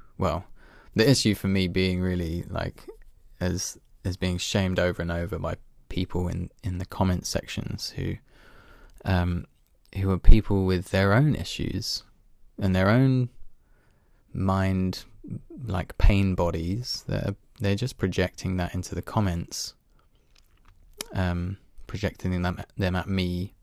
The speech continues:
and people who are actually committed. I mean, a lot of these people are actually committed completely to misunderstanding me. So I, I, um,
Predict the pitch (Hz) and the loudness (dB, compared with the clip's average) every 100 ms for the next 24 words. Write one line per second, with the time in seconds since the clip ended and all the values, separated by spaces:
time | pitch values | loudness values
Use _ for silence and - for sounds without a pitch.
0 | - - - - - - - 95 87 - | -20 -20 -20 -20 -20 -16 -6 -2 -2 -2
1 | 95 92 92 90 95 95 92 90 92 95 | -2 0 -2 -2 -2 0 0 -2 -4 -8
2 | - - _ - 95 101 - - 92 - | -14 -20 _ -6 -4 -4 -6 -6 -6 -4
3 | 98 98 92 90 - - - - _ _ | -4 -2 -2 -4 -8 -10 -10 -12 _ _
4 | _ _ - - - - 104 95 101 104 | _ _ -20 -20 -6 0 2 4 4 4
5 | 95 85 - 87 92 90 90 - 101 - | 2 -2 -4 -4 -4 -4 -4 -6 -10 -6
6 | 87 90 - 92 92 85 87 - _ - | -4 -4 -4 -4 -4 -4 -8 -14 _ -20
7 | - - 92 - 107 - 78 82 - 85 | -14 -10 -6 0 0 0 -6 -8 -6 -4
8 | 90 - 92 104 87 - 87 107 98 - | -2 -2 0 2 0 -2 0 0 -2 -8
9 | - - - 92 95 92 - - - - | -12 -12 -6 0 0 0 -6 -20 -20 -20
10 | - - - - - 98 98 95 92 92 | -14 -12 -12 -12 -6 -2 0 -2 -2 -4
11 | 95 | -6